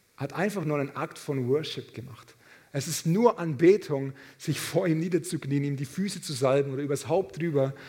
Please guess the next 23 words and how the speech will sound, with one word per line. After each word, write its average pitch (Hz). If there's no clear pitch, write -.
ähm, 131
die, 135
das 131
Öl 175
zu 151
geben 135
und 127
den 123
König 170
Jesus 139
anzubeten. 120
Sie -
hat 123
sich 127
entschieden, 135
Jesus 127
ein 117
Opfer 135
zu -
bringen, 110
ihm 120
alles 135
hinzugeben. 120